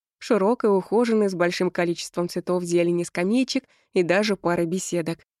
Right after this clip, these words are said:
Шикарно, но не то, о чем я мечтала. Ладушки, если на то пошло, грех жаловаться. Совсем я здесь зажралась,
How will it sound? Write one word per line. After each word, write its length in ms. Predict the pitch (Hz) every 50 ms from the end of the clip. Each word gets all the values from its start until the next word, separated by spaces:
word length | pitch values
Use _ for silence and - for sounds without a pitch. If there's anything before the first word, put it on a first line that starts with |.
| _ _ _ _ _ _ _ _ _ _ _ _
Шикарно, 580 | - - - 240 - 262 269 262 233 233 240
но 400 | 226 214 214 214 220 226 233 240 - _
не 220 | - 262 247 247
то, 160 | 226 - 214 262
о 60 | 320
чем 180 | - - 208
я 120 | 190 175 180
мечтала. 540 | 190 175 - - - 165 160 160 165 165 - _ _ _ _ _ _ _ _ _ _ _ _ _ _ _ _ _ _ _ _ _ _ _
Ладушки, 600 | 208 196 185 190 196 202 202 240 269 - - -
если 420 | 285 285 277 226 226 233 - - 196
на 140 | 196 185
то 120 | 185 185 175
пошло, 360 | - 190 196 - - 254 269
грех 300 | 220 226 - 240 285 277
жаловаться. 600 | 220 247 294 311 254 170 165 170 - - - 175 _ _ _ _
Совсем 400 | _ - 370 302 - - 302 277
я 140 | 226 196 208
здесь 240 | 180 165 180 180 170
зажралась, 600 | 185 185 - 180 170 170 170 165 170 - -